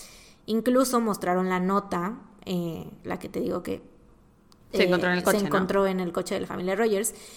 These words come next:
Speaker 1: Y, pues, te digo,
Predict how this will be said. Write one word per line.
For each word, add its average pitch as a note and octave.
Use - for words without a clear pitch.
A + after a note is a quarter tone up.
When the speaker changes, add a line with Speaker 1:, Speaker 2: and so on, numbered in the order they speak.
Speaker 1:
Y, C4+
pues, G#3+
te G#3
digo, G3+